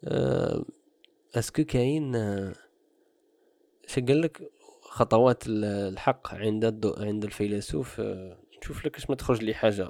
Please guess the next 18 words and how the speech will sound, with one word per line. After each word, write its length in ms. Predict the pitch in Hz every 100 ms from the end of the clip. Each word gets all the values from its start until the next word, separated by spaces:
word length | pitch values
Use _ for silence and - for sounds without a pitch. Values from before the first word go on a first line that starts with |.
| -
لا، 240 | 123 131 123
خرجت 300 | 120 113 117
لي 80 |
في 60 | 110
البداية، 420 | 110 101 95 85
صح. 260 | - 104 -
نشوف 280 | - 117 120
الخطوتين 540 | 127 117 110 - 113
الأولى، 400 | 107 113 147 208 _ _ _ _ _ _ _ _ _ _ _ _ - -
آه، 300 | - 101 104
سينو 840 | - 117 113 123 123 107 82 80 65 - - _ _ _ _ _ _ _ _ _ _ _ -
نديرها 500 | 104 104 101 98 92
ك-، 540 | 87 90 90 85 85 - _ - _ _ _ _ _ _ _
كهوم 400 | - 95 104 101
ورك 220 | 95 -
من 120 | 95 95
بعد 160 | 95
نديره. 340 | 92 92 95